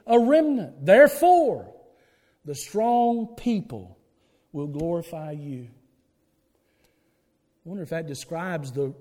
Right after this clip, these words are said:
remnant of believers in America. "The strong people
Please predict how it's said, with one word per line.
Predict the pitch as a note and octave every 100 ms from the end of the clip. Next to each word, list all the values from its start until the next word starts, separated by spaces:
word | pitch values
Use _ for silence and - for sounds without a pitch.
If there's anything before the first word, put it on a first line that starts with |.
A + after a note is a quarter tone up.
| -
remnant | C3+ E3+ F#3+ D3 C3 - - - -
of | C3 B2
believers | C#3+ E3 G3 D3+ D3 C#3+
in | C#3+
America. | C#3 D#3 D3 C3+ C3 _ _ _ _ _ _ _ _ _ _ -
"The | E3
strong | - - A#3+ C4+ C#4+ C#4+
people | - C4 C4 - E3 A#2 D#3 -